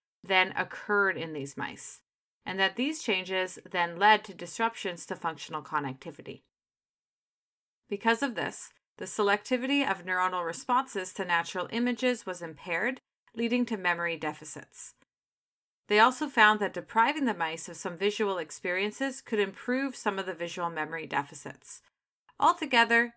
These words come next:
based on the results, the authors proposed a mechanism by which memory may be impaired in A D through a disruption of the excitation-inhibition balance.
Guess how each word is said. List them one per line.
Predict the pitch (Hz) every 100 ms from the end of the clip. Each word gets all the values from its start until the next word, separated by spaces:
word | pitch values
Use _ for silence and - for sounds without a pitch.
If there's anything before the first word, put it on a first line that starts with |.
| _
based | 240 269 262
on | 233
the | 185
results, | 180 - 165 208 -
the | 185 175
authors | 165 175 190 - -
proposed | 220 202 180 175
a | 180
mechanism | 202 269 254 175 160 175 170
by | 165
which | 165 165 -
memory | 202 226 254 262
may | 214 208 240
be | 302
impaired | 330 285 208 175 185 190
in | 196 190
A | 190
D | 196 165 135 160 - _ _ _ -
through | 214 226 254
a | -
disruption | 185 185 - 214 - 185 165
of | - 165
the | 170 165
excitation-inhibition | 170 - 190 185 165 - 165 - 165 160 151 143 - 147
balance. | 147 - - - -